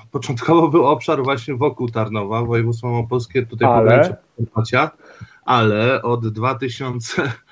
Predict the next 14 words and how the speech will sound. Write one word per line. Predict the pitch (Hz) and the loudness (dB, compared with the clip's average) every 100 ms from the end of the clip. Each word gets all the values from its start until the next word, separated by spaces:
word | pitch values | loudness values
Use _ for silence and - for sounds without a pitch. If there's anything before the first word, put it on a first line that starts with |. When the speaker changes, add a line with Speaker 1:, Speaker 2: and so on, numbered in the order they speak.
| - - - | -20 -20 -8
Speaker 1:
dwudziestego | 127 139 117 147 135 131 | -4 -2 -2 -2 0 0
roku, | 113 113 147 180 | 0 -2 -4 -4
no | 214 220 | -2 -4
to | 254 | -6
praktycznie | 247 254 - - 214 | -6 -6 -8 -4 -4
cała | - 160 | -2 -2
Polska. | 117 101 - | -2 -4 -6
Speaker 2:
Super, | 90 - 175 120 110 | -6 -4 0 0 0
super. | - 165 127 | -4 -2 0
Czyli | - 170 | 0 0
wdrażasz | 156 165 208 208 170 | 4 8 8 8 4
w | |
życie | 160 190 202 | 0 -2 -2
faktycznie | 185 165 185 - 190 180 | -2 -4 -6 -4 0 0